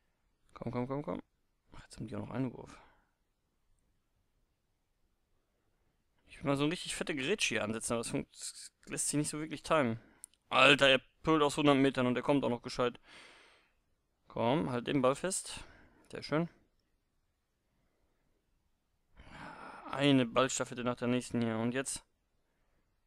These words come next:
hält er den auch noch. Verdammt, ich dachte, den hätte ich mir jetzt schöner reindreschen können. Das hat aber nicht so ganz geklappt, wie ich mir das dachte. Aber gut, dann müssen wir jetzt halt den nächsten Angriff starten. Aber jetzt geht's erstmal wieder in die andere Richtung.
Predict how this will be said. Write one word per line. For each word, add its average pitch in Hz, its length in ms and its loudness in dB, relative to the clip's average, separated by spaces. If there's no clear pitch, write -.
hält 226 220 0
er 294 60 2
den 247 120 6
auch 120 100 8
noch. 117 140 4
Verdammt, 208 380 8
ich - 80 -20
dachte, - 240 -10
den 139 120 2
hätte 156 140 -4
ich 143 60 -4
mir 143 80 4
jetzt 139 100 -2
schöner 151 220 2
reindreschen - 1500 -2
können. 226 300 10
Das 240 160 6
hat 208 100 2
aber 175 140 4
nicht 175 100 2
so 165 80 0
ganz 156 180 4
geklappt, - 340 -2
wie 139 40 -2
ich 123 80 -6
mir 120 80 -2
das 120 140 -4
dachte. - 340 -2
Aber 139 340 6
gut, 71 200 -4
dann 135 200 8
müssen 139 140 6
wir 135 80 6
jetzt 135 100 -2
halt 160 120 6
den 165 100 8
nächsten 151 520 8
Angriff 143 500 0
starten. 151 460 0
Aber 123 140 2
jetzt 120 120 -4
geht's - 140 -12
erstmal 123 220 -6
wieder 123 100 2
in 127 60 6
die 123 80 2
andere 147 260 4
Richtung. 156 320 0